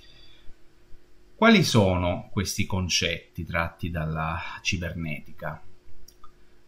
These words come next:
Omeostato, il primo, è un sistema inserito in un ambiente distinguibile da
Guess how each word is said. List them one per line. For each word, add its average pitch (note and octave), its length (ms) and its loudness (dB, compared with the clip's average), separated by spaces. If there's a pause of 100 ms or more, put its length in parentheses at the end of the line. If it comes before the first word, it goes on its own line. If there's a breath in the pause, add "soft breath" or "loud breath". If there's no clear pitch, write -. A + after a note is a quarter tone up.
(560)
Omeostato, A2+ 840 8
il B2 120 0
primo, F2+ 480 0
è - 40 2
un E2+ 120 -2
sistema A#2+ 340 2
inserito G2 400 -2
in F#2 60 0
un F#2 80 -2
ambiente G2 480 2
distinguibile F#2 760 0
da F2 200 -4